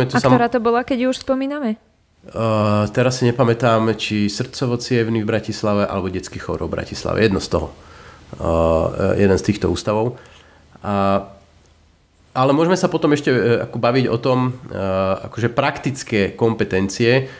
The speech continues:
Speaker 1: Ono, nesmieme zabúdať, že, e, riaditeľia v oboch prípadoch sú nominovaní, e, štátom. Čiže je tam, e, nejaký politický záväzok, a kedy,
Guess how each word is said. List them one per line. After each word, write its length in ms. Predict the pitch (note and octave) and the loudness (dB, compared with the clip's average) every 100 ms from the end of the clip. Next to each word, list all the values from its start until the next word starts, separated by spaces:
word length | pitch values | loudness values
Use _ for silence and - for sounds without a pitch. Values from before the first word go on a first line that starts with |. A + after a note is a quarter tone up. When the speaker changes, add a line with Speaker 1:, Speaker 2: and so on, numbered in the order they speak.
| - - - | -20 -14 -4
Speaker 1:
Ono, 160 | D3 | 0
nesmieme 320 | D3 C#3 E3 | 0 0 0
zabúdať, 560 | B2 A#2+ C3 B2 A#2+ E2+ | 2 2 2 2 0 -4
že, 480 | A#2 A2 A2+ A2 - | -2 0 2 2 0
e, 280 | - - G2 G2+ G2 G2 - - - | -6 -8 -2 0 0 -2 -10 -20 -6
riaditeľia 440 | A#2+ B2 B2+ B2+ A2+ | 0 0 0 2 2
v 40 | A#2 | 2
oboch 160 | A#2+ - | 0 -2
prípadoch 640 | G#2 G#2 G#2+ G#2+ A2 G#2+ | -4 0 2 2 2 -2
sú 80 | - | -2
nominovaní, 880 | G2+ G2+ G#2 G#2 G#2 G2+ G2 F#2+ F#2 | 0 2 2 2 2 2 0 -2 -6
e, 40 | - - - - | -10 -10 -8 -6
štátom. 480 | - - E2+ - - - - - - - | -6 0 0 0 -4 -8 -18 -20 -20 -12
Čiže 480 | - A2 A#2+ A2+ - | -8 0 2 2 2
je 140 | B2 | 0
tam, 320 | C3+ C3 A2 G#2+ | 2 2 2 0
e, 80 | - - - - - - | -4 -12 -16 -10 -8 -4
nejaký 160 | A2 - | -4 -2
politický 560 | B2+ C3 - A2+ A#2+ | -2 -2 -2 -8 -2
záväzok, 560 | A2 F#2 G#2 G#2+ A2+ - - - - _ - | 0 2 2 0 0 -4 -20 -20 -20 _ -16
a 140 | - F#2+ F#2+ F#2 F#2+ F#2+ F#2 - | -4 0 2 2 2 0 -2 -2
kedy, 320 | G#2 G#2+ | -2 0